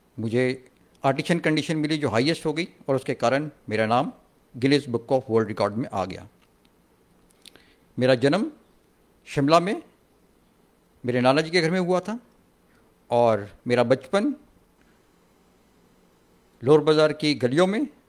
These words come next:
माल रोड की सड़कों पे और मरीना की उतराई और चढ़ाई के बीच में बीता, क्योंकि मेरी प्राइमरी एजुकेशन एडवर्ड्स में हुई थी।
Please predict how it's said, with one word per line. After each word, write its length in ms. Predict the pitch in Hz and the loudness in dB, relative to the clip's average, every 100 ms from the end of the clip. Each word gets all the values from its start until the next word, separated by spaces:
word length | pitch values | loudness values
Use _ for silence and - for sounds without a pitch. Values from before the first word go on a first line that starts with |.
| 117 | 0
माल 240 | 117 127 | 2 4
रोड 240 | 135 143 127 | 2 0 0
की 80 | |
सड़कों 400 | 127 139 139 175 175 | -6 -2 -2 -2 -2
पे 200 | 190 185 _ _ _ _ _ _ _ _ - | -4 -6 _ _ _ _ _ _ _ _ 0
और 160 | 135 127 | 0 2
मरीना 420 | 123 143 170 180 | 0 2 2 2
की 360 | 175 156 143 127 _ _ _ _ - | 0 -6 -6 -10 _ _ _ _ -12
उतराई 380 | 131 139 151 170 | -8 4 4 6
और 120 | 165 | 2
चढ़ाई 460 | 143 135 143 156 147 _ _ _ _ | 2 2 2 0 -4 _ _ _ _
के 60 | 139 | -4
बीच 260 | 139 170 170 | -2 -4 -2
में 160 | 143 | -2
बीता, 300 | 123 135 147 147 - _ _ _ _ _ | -2 -2 -2 -2 -12 _ _ _ _ _
क्योंकि 220 | 139 139 | -6 -2
मेरी 280 | 127 143 156 | 2 2 2
प्राइमरी 400 | 156 139 156 165 | 0 0 0 2
एजुकेशन 540 | 147 127 139 123 139 131 _ - | 0 0 -4 -4 -6 -6 _ -4
एडवर्ड्स 340 | 127 139 120 | 0 0 0
में 100 | 127 | -4
हुई 160 | 104 107 | -4 -6
थी। 220 | - 95 | -10 -20